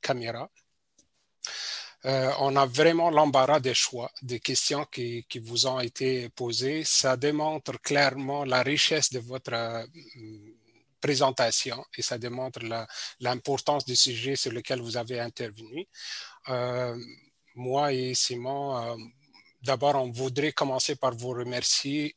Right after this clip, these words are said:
pour ces présentations. Et, euh, on a essayé de choisir quelques questions.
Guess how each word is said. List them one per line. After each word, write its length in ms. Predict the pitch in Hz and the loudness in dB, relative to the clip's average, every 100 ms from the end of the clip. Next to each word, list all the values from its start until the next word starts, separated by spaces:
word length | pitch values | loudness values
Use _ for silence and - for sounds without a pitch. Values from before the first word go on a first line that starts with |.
| _ _ - | _ _ -6
pour 180 | 131 - | -4 -2
ces 180 | 127 | -2
présentations. 840 | 117 120 117 120 - 107 - 131 185 - - - - - - - | -4 -6 -6 -6 -6 -4 -4 -4 -10 -12 -10 -8 -8 -14 -18 -6
Et, 360 | 135 139 151 147 | 0 2 2 2
euh, 300 | 123 123 123 | 2 -2 -6
on 520 | 131 123 123 120 127 135 | -6 -4 -4 -6 -2 0
a 120 | 135 | 4
essayé 380 | 135 135 139 156 | 4 4 2 0
de 160 | 131 | 2
choisir 580 | 127 - 147 139 147 131 | 2 4 4 2 2 -2
quelques 300 | 139 120 117 | -4 -4 -8
questions. 420 | 123 - 123 110 | -6 -6 -6 -10